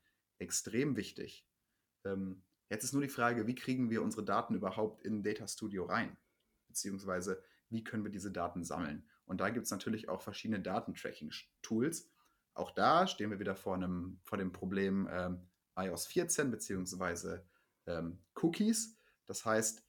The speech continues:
viele Daten lassen sich nur sammeln, wenn dem Tracking zugestimmt wird. Das wird immer komplizierter, das heißt, auch hier gehen uns Daten verloren.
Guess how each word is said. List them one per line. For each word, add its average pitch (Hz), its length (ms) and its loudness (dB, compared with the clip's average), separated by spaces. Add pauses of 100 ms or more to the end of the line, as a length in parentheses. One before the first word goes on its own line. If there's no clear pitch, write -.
(120)
viele 127 280 0
Daten 104 340 4
lassen 98 300 0
sich 95 180 -4
nur 104 160 0
sammeln, 98 560 2
wenn 92 260 2
dem 90 160 -2
Tracking 92 420 -2
zugestimmt - 640 -4
wird. 90 280 -4 (300)
Das - 160 -4
wird - 100 -2
immer 87 180 0
komplizierter, 87 580 -4
das - 220 -4
heißt, 95 220 -2
auch - 100 -8
hier 98 180 -2
gehen 95 220 -2
uns - 300 -6 (360)
Daten 87 300 2
verloren. 85 520 -2